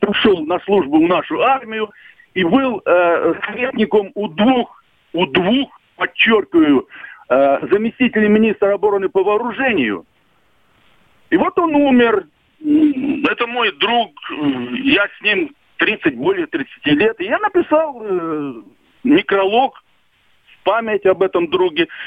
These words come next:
Я весь некролог читать не буду, хотя он не очень большой. Я просто, э, начну, чтобы вы видели, э, ш-, что это такое.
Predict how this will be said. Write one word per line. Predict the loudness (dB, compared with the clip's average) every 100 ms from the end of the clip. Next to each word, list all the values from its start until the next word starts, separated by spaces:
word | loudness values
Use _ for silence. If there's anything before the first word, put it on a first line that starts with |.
| 0
Я | 0 0
весь | -6 0 0 0
некролог | -2 2 0 0 -8
читать | -4 -2 0
не | -2
буду, | 0 0 0
хотя | 0 -2 0
он | 0 0
не | 0
очень | 0 2 0
большой. | 0 0 -2 -2
Я | -2
просто, | -4 -4 -4 -4 -20 -20 -2
э, | 2 4 4 2 -2 -8 -10 -10 _ _ 0
начну, | 0 -2 0 0
чтобы | 0 _
вы | -6
видели, | -2 -2 -2 0 2 2
э, | 2 2 0
ш-, | 0 -2
что | -2 -6
это | -6
такое. | 0 0 0 -6